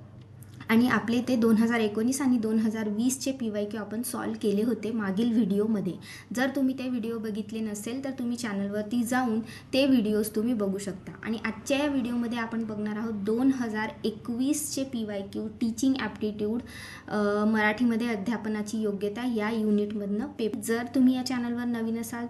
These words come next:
तर please subscribe the channel and press the bell button. त्यामुळं येणाऱ्या व्हिडिओजचे नोटिफिकेशन तुमच्यापर्यंत सगळ्यात पहिले पोहोचतील आणि तुमच्या फ्रेंड्ससोबत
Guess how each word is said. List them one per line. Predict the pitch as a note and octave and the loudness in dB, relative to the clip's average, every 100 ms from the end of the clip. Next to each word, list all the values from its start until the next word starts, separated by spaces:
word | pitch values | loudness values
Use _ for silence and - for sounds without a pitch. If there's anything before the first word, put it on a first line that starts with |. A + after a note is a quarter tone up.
| B3 | -8
तर | |
please | B3 A3+ B3 C4+ D4 - | -6 0 2 4 2 0
subscribe | B3+ - - A3+ G#3 | -2 -4 -6 -4 -4
the | A3 | -4
channel | A3+ A3 A3+ | -2 -2 0
and | C#4+ - A3 A3 A3 | -2 -2 -2 -2 0
press | G#3+ G3+ | 0 0
the | G#3 G#3+ | 0 0
bell | G#3 | 0
button. | G3+ G#3 A#3+ | -2 -2 -2
त्यामुळं | A#3+ A3 A3 A#3+ D#4 - - - - | -2 -2 -2 -4 -8 -12 -10 -6 4
येणाऱ्या | A#3 A#3 A#3 C4+ D4 | 8 8 6 2 4
व्हिडिओजचे | D4 A#3+ A#3+ - B3+ | 6 6 2 0 2
नोटिफिकेशन | B3+ A3+ A3+ A#3 - A3 A#3+ | 2 2 -2 -4 -2 -2 -2
तुमच्यापर्यंत | A#3 A3 A3 G#3+ G#3+ G#3+ | 0 -2 -2 -4 -4 -4
सगळ्यात | A#3 A3+ G3 G#3+ A#3 - | -6 -6 -4 -4 -6 -4
पहिले | A3+ G3+ A3+ B3 | 0 2 2 0
पोहोचतील | C4+ C4+ A#3 G3+ - - G#3+ C4+ - - - | -2 0 2 2 -2 -4 -4 -4 -8 -12 -6
आणि | A3 B3 | 0 2
तुमच्या | C4+ B3 B3+ | 2 -2 -2
फ्रेंड्ससोबत | B3+ B3+ A#3+ C4+ - C#4+ | -4 -2 0 2 2 0